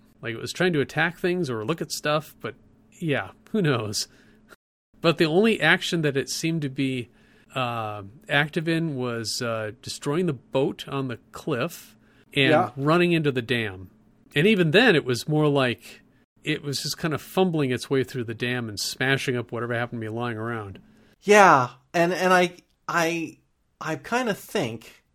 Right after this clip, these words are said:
Speaker 2: that the reason that they went to the trouble of having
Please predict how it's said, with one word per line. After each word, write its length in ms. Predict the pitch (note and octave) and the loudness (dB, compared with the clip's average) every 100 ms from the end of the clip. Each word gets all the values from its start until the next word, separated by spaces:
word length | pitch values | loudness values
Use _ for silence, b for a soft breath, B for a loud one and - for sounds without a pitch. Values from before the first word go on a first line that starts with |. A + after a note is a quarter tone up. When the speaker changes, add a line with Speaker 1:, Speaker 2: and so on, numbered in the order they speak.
| _ - | _ -8
Speaker 2:
that 320 | C#3+ C3+ C3 | -2 -2 -2
the 120 | - C3 | -6 -6
reason 840 | A#2 D3 G3 F3+ C3+ A2 A2+ B2+ - _ _ _ | -6 -8 -8 -6 -4 -4 -6 -8 -12 _ _ _
that 540 | - A2 C#3 C3+ - _ _ - | -18 -2 0 0 -2 _ _ -20
they 720 | - G2+ C3+ C#3+ D3 C#3 - _ | -18 -6 -2 0 0 -2 -8 _
went 340 | A#2+ C3+ D3+ - | -8 -6 -6 -8
to 140 | D3+ | -10
the 120 | C3+ C3 | -8 -8
trouble 500 | - D3 C#3 C#3+ B2 | -4 -2 0 -2 -2
of 100 | G#2+ | -4
having 560 | B2 B2 B2 A#2+ A#2+ | -2 -2 -2 -6 -8